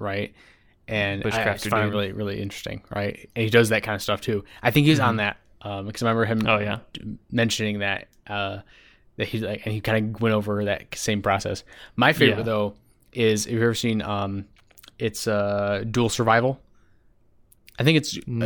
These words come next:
Speaker 1: it's gone
Speaker 2: I
Speaker 1: now.
Speaker 2: imagine
Speaker 1: It's
Speaker 2: it's
Speaker 1: off the
Speaker 2: similar
Speaker 1: air.
Speaker 2: to Alone. There's, there's
Speaker 1: No,
Speaker 2: two people going
Speaker 1: it's
Speaker 2: out, or?
Speaker 1: two people though, and
Speaker 2: Yeah.
Speaker 1: I, I think the first couple seasons, it's, like, one guy, total, like, kinda hippie type person. He doesn't wear any shoes or anything like that. And the other guy is, like, more hunter,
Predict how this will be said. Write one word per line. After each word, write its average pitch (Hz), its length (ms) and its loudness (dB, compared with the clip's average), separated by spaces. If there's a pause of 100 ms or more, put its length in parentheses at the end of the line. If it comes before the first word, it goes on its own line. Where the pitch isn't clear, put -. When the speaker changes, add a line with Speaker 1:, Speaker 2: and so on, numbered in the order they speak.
Speaker 1:
it's 123 120 -2
gone 107 280 6
Speaker 2:
I - 40 8
Speaker 1:
now. 98 80 6
Speaker 2:
imagine 165 240 4
Speaker 1:
It's 131 120 4
Speaker 2:
it's 113 60 10
Speaker 1:
off - 60 -
the 143 60 6
Speaker 2:
similar 123 180 8
Speaker 1:
air. 98 60 2
Speaker 2:
to 104 140 2
Alone. 98 560 0
There's, 107 260 0
there's 107 240 2
Speaker 1:
No, 117 100 8
Speaker 2:
two 123 220 8
people 127 300 2
going 135 160 6
Speaker 1:
it's 151 100 2
Speaker 2:
out, 160 100 0
or? 104 40 -2
Speaker 1:
two 160 200 6
people 113 300 4
though, 98 300 0
and 113 280 2 (840)
Speaker 2:
Yeah. 117 260 2
Speaker 1:
I, - 40 -4
I - 20 0
think 135 140 4
the 123 60 -6
first 143 240 4
couple 131 200 0
seasons, 113 260 4
it's, 104 160 -4
like, 107 160 0
one 131 160 6
guy, 110 300 4 (480)
total, 131 380 4
like, 110 180 2
kinda 104 240 0
hippie 120 580 2
type 113 160 0
person. 123 300 2 (280)
He 123 120 -4
doesn't 117 360 0
wear 110 200 2
any 101 140 -2
shoes 120 540 4
or 120 60 2
anything 117 260 2
like 117 160 6
that. - 60 -12
And 117 80 -2
the 123 60 2
other 127 80 4
guy 110 180 4
is, 107 100 2
like, 101 180 -2
more 110 160 0
hunter, 117 580 2